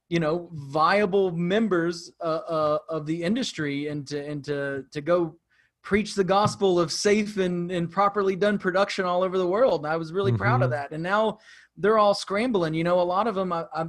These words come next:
Speaker 1: I get worried that they're gonna give up on these careers that they were gonna be really good at, you know, but this, this thing, this wedge, you know, got, got in front of 'em.
Speaker 2: I have such mixed emotions about it too, 'cause I'm so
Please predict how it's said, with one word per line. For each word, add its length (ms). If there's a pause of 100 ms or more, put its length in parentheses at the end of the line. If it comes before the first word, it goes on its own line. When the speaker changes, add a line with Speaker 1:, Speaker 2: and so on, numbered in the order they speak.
(100)
Speaker 1:
I 40
get 220
worried 400
that 140
they're 100
gonna 180
give 240
up 160
on 140
these 160
careers 480
that 140
they 100
were 140
gonna 340
be 200
really 520
good 280
at, 280 (180)
you 140
know, 180
but 220
this, 220 (280)
this 200
thing, 600
this 180
wedge, 540 (540)
you 100
know, 260
got, 320
got 200
in 80
front 220
of 100
'em. 60 (2000)
Speaker 2:
I 140
have 180
such 260
mixed 340
emotions 440
about 200
it 100
too, 180
'cause 120
I'm 200
so 720